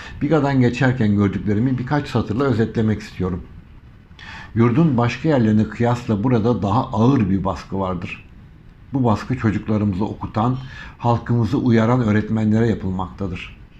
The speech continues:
Politikacılar, politikacı olmaya niyetli yöneticiler türlü çeşitli yollardan öğretmeni sürmekte, süründürmekte, iyice huzursuz etmektedir. En çok kullanılan çamur, öğretmenin particilikle uğraştığını söylemek olduğu halde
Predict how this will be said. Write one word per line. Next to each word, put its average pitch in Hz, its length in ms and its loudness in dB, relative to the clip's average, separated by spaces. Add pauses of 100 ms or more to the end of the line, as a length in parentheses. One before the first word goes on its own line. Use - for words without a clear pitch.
(500)
Politikacılar, 113 680 0 (420)
politikacı 131 560 4
olmaya 110 340 4
niyetli 113 380 4
yöneticiler 104 720 0 (340)
türlü 139 480 4
çeşitli 139 500 -2
yollardan 113 580 0
öğretmeni 110 460 0
sürmekte, 107 680 0
süründürmekte, 113 1080 0 (340)
iyice 139 400 6
huzursuz 113 600 0
etmektedir. 95 720 -6 (720)
En 131 160 0
çok 113 240 -4
kullanılan 98 520 0
çamur, 113 460 -2 (420)
öğretmenin 113 540 2
particilikle 123 720 0
uğraştığını 98 480 -2
söylemek 98 500 -2
olduğu 107 340 -2
halde 120 380 0